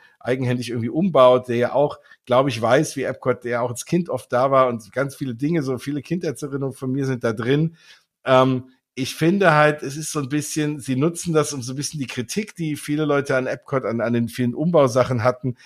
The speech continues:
in der Vergangenheit, so ein bisschen sch-, schön zu reden, wie toll es doch ist, dass da jetzt Frozen drin ist und das ist doch irgendwie voll perfekt und so. Und ja, hm, ich weiß es nicht. Und,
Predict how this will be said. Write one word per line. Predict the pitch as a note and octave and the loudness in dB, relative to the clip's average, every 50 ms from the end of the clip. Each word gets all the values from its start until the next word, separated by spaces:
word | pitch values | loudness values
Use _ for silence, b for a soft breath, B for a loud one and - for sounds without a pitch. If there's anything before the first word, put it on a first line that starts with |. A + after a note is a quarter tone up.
| B B B B B | B B B B B
in | - A#2+ | -10 -4
der | A#2 B2 B2 | -2 -2 0
Vergangenheit, | - - A#2+ G#2 A2+ A#2 B2 C3+ C3+ B2 A#2 A#2 A#2+ A#2+ A#2+ A#2 - | 0 -2 -2 0 2 2 2 2 0 2 4 6 8 8 6 4 0
so | - - - A2+ | -12 -8 -8 -6
ein | G#2+ | -4
bisschen | B2+ B2 - - B2+ A#2 A2 | -4 -6 -4 -4 -4 -4 -4
sch-, | G#2 - - - - | -4 -6 -8 -8 -10
schön | - - - D#3 G3 A3+ - | -10 0 2 4 4 4 2
zu | - E3+ | -2 -2
reden, | D3+ C3 C#3 C#3+ D3 D3 C#3 C#3+ C#3 C3+ b b b b | -2 0 2 2 2 2 0 0 -2 -4 b b b b
wie | - A#2+ A2 | -8 -6 -2
toll | - C3+ D3 F3+ | 2 2 2 2
es | F3 E3+ - | 2 0 -2
doch | C3+ A#2 - | -4 -4 -2
ist, | B2+ B2 - - | -6 -6 -6 -8
dass | C3 - | -8 -4
da | - A#2+ | -2 0
jetzt | A2+ A#2 G#2+ - - | 0 0 -2 -4 -2
Frozen | - A#2+ C3+ E3+ E3+ D#3+ D#3 C3 | 2 4 4 4 4 2 -2 -2
drin | B2+ A#2+ C#3 C3+ | 0 0 2 2
ist | C3+ C3+ B2 - A#2+ | 2 0 0 -2 -4
und | A2+ | -6
das | A2+ A#2 | -6 -6
ist | A#2+ A2+ - C3+ | -6 -8 -6 -6
doch | A#2+ G#2 | -4 -2
irgendwie | A#2 A#2 A#2+ A#2 | -2 -2 -4 -4
voll | A2+ - A#2 G#2+ | -4 -4 -4 -4
perfekt | - - A2+ A#2+ - - D#3+ E3+ D#3+ - _ - | -2 -4 -6 -6 -4 -4 -6 -6 -6 -8 _ -12
und | C3 A#2 | -10 -8
so. | A#2 B2 B2 C3 C3+ C3+ C3 b b b b b b b _ | -4 -2 0 2 2 0 0 b b b b b b b _
Und | _ A#2 A#2 A#2 A#2+ A#2+ A#2+ A#2 A#2 - - - | _ 0 2 4 4 4 4 2 0 -4 -10 -8
ja, | G2 G#2 - F#2 F#2+ - A#2+ C3 C3 C3 B2+ | -8 -8 -8 -6 -6 -2 0 0 0 0 -2
hm, | A#2+ C3 C#3 C#3+ C#3 C3 A#2 b b b b | -4 -6 -4 -4 -4 -4 -6 b b b b
ich | - A#2+ - A2 | -12 -10 -4 0
weiß | A#2 A#2 C3+ D3 - | 4 4 4 4 2
es | D3 B2+ - C3+ | -4 -6 -2 0
nicht. | C#3 C#3+ C#3 C#3 - C3 | 0 0 0 -2 -4 -4
Und, | A#2+ A#2 A#2 | -4 -4 -6